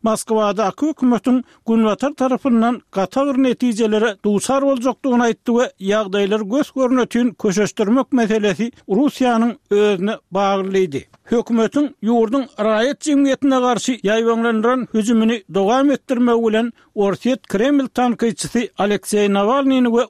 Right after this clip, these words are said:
onuň bir näçe eginleşini terrorçylar we ekstremistler sanawyna goşdy. Navalny we onuň bäş eginleşi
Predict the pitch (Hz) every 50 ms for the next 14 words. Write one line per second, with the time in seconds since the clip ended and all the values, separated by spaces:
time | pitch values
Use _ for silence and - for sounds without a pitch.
0 | _ _ - 202 214 233 240 226 - _ 220 254 277 294 285 277 269 - - 254
1 | - 226 233 240 226 220 220 208 202 - - 220 220 247 214 - _ - 214 226
2 | 226 214 220 214 208 160 - 220 247 262 269 262 247 240 226 - - 214 214 -
3 | - - - - 202 208 208 208 202 185 - - 240 262 254 202 - _ _ -
4 | 208 214 208 202 208 202 208 208 208 202 208 196 - - - 143 107 - - -
5 | _ _ 165 185 214 247 277 294 285 277 277 262 262 262 262 - _ - 202 214
6 | 233 240 226 - _ - 170 214 233 226 - - 233 208 214 208 196 185 165 -
7 | - - -